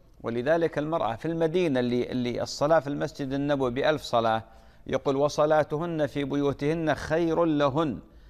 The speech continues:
والمرأة حقيقة يعني ينبغي لها أن تنتبه لهذا الأمر، إذا أرادت أن، آه، تحصل على الأفضلية فصلاتها في بيتها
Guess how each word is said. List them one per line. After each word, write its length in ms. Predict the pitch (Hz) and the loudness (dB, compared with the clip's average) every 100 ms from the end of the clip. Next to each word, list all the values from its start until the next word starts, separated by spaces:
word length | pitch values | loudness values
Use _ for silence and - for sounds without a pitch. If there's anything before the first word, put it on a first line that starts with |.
| - - | -20 -8
والمرأة 400 | 117 147 156 120 | -2 0 2 -2
حقيقة 480 | 127 - 147 - | -4 -6 -6 -2
يعني 280 | 127 104 117 | -2 -2 -2
ينبغي 360 | 147 143 135 139 | -2 -2 0 0
لها 200 | 135 127 | 0 0
أن 80 | 123 | -2
تنتبه 400 | 127 - 160 147 | -4 -2 0 0
لهذا 300 | 139 127 123 - 80 | 2 2 0 -4 -6
الأمر، 360 | 127 123 143 113 - - - - | -2 2 2 0 -6 -18 -20 -10
إذا 220 | 147 123 120 | -4 0 2
أرادت 500 | 135 165 160 151 - | 4 4 2 -2 -4
أن، 400 | 127 127 117 - | -6 -4 -6 -8
آه، 380 | - - 87 - | -6 -6 -4 -6
تحصل 560 | - 165 - - 135 | -2 -2 -2 -4 -2
على 220 | 110 135 139 | 0 0 0
الأفضلية 960 | - 139 - 131 135 147 127 123 135 - - - - | -2 -2 -2 0 2 2 2 2 0 -2 -18 -20 -8
فصلاتها 680 | 135 - 147 175 170 165 160 | -8 0 4 4 2 0 0
في 180 | 156 160 | 0 -2
بيتها 480 | 180 156 127 120 | 0 0 -2 -8